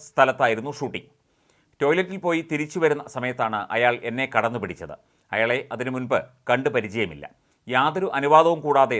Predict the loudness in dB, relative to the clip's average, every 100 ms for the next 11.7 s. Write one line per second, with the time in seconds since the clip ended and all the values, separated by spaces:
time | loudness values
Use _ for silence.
0 | 0 -2 -2 0 -2 -2 -6 -8 -6 -8
1 | -8 -12 -18 _ _ _ _ -2 -2 0
2 | -2 -2 -6 -4 -4 -4 -4 -6 -10 -4
3 | 2 4 2 -6 _ -4 0 2 0 -2
4 | -2 -4 -4 -4 -4 -6 _ -6 -4 -2
5 | -4 -4 -6 -4 -6 -6 -2 -4 0 0
6 | 2 0 -8 _ _ -6 0 0 0 -6
7 | -6 -4 -4 -6 -6 -4 -4 -4 -4 -4
8 | -4 -4 0 2 0 -4 -8 -12 -8 -6
9 | -4 -4 -4 -6 -10 -12 -12 -16 _ _
10 | _ _ -6 -4 -2 -2 -4 -4 -2 -2
11 | -2 -2 -2 -2 -2 -4